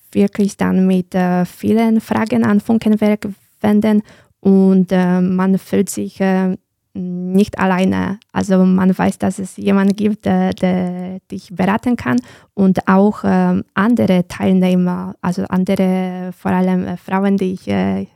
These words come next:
letztes Jahr kennengelernt habe, äh, das ist auch, äh, riesige Unterstützung, weil am Ende wir haben sehr ähnliche Probleme, sehr ähnliche Herausforderungen und dann wir merken, äh,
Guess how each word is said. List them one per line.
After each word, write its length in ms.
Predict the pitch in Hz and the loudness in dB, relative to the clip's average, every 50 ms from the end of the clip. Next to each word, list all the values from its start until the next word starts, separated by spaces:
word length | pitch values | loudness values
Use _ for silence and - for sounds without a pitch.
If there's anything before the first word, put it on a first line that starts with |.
| _ _ | _ _
letztes 380 | - 185 185 - - - 190 - | -12 -12 -12 -10 -6 -6 -4 -2
Jahr 120 | 196 185 | -2 -2
kennengelernt 640 | - - - 220 220 202 196 190 185 190 185 190 - | -2 -2 0 0 2 2 2 2 2 2 0 -2 -2
habe, 220 | 190 190 196 214 220 - - - - _ - _ _ _ - | -2 0 0 0 -2 -4 -10 -20 -20 _ -20 _ _ _ -4
äh, 240 | 185 180 180 175 175 | -2 0 0 0 0
das 240 | - 185 185 - - | 0 -2 -2 0 -2
ist 220 | 208 - - - | -4 -4 -2 0
auch, 260 | 190 196 202 202 - | 2 2 2 0 0
äh, 220 | - 196 190 190 185 | 0 0 2 2 2
riesige 480 | - 190 196 196 - 220 208 190 196 | 2 0 0 0 -2 -2 -2 -2 0
Unterstützung, 800 | - 208 247 - 262 254 247 - - 254 - - - 247 240 226 214 202 | 0 0 0 2 0 -2 -2 -2 -4 -4 -4 -2 -2 -2 -2 -2 -2 -4
weil 360 | 190 180 180 185 185 185 185 - | -2 -2 0 0 0 -2 -2 -6
am 160 | - 185 185 185 | -10 -10 -10 -8
Ende 240 | 190 190 202 196 | -8 -2 -2 0
wir 220 | - 190 185 - - | 0 0 -2 -2 -2
haben 420 | 190 185 190 190 190 185 185 185 | 0 2 4 4 4 4 4 4
sehr 540 | 180 - - - 190 185 180 185 180 - - _ - | 2 0 -4 -4 0 0 2 2 2 0 -2 _ -2
ähnliche 800 | - 180 185 196 196 202 190 - - - 185 180 180 180 180 180 - | 0 2 4 4 4 2 0 -2 -2 -2 0 2 2 2 0 0 0
Probleme, 500 | - 185 180 175 196 226 233 233 226 208 | 0 2 4 4 4 2 4 2 2 2
sehr 160 | - - 190 | 0 -2 -2
ähnliche 520 | 190 185 185 185 185 185 185 - - 180 | 0 2 2 4 4 2 0 0 -2 -2
Herausforderungen 960 | 180 - 190 180 180 - - - 220 240 240 - 233 233 220 226 226 226 220 220 _ - - - _ _ _ | -2 0 0 0 0 -2 -2 -4 -4 -4 -2 0 0 0 0 0 2 0 0 -2 _ -8 -20 -20 _ _ _
und 220 | - - 185 180 175 | -2 0 2 2 2
dann 260 | 180 180 190 196 - | 2 2 2 2 2
wir 140 | 196 185 185 | 4 4 4
merken, 580 | 185 185 185 196 - - 202 196 196 196 196 | 4 2 0 0 -2 -2 -2 0 2 2 2
äh, 420 | 196 196 190 190 190 190 190 196 | 2 2 2 0 0 0 -2 -2